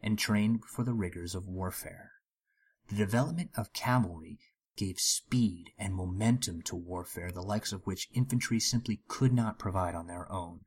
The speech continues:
Digging a trench could create a barrier that could arrest a cavalry charge and provided a low-cost defense against cavalry. However, a trench constrained the movement of friendly troops and it required time to prepare.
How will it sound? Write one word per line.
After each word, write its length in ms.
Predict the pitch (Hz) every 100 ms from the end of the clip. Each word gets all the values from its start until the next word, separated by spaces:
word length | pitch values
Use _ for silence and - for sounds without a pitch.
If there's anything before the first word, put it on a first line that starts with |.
| _ _ _ _ _ _ _ _ -
Digging 260 | 120 165
a 60 | 143
trench 420 | - 107 120 135
could 120 | 107
create 260 | - 113 104
a 40 |
barrier 520 | 92 110 123 104 87
that 120 | 90 -
could 120 | 92
arrest 400 | 85 101 110 -
a 40 |
cavalry 460 | - 123 117 104 90
charge 540 | - 85 85 90 - _ _ _
and 100 | -
provided 440 | 90 101 101 101 92
a 80 | -
low-cost 880 | 92 90 101 120 135 - 127 120 -
defense 460 | 117 - 117 101 -
against 380 | 92 95 -
cavalry. 580 | - 113 107 78 - - _ _ _ _ -
However, 600 | 92 107 156 117 92 - _
a 80 | 95
trench 480 | - - 165 123 -
constrained 680 | 123 110 - - 123 131 117
the 60 |
movement 380 | 110 107 101 -
of 100 | 95
friendly 440 | - - 165 180 107
troops 420 | - 87 90 - _ _ _
and 100 | 117
it 40 |
required 460 | 113 - 117 117 107
time 280 | - 95 101
to 180 | - -
prepare. 560 | 101 - 123 95 78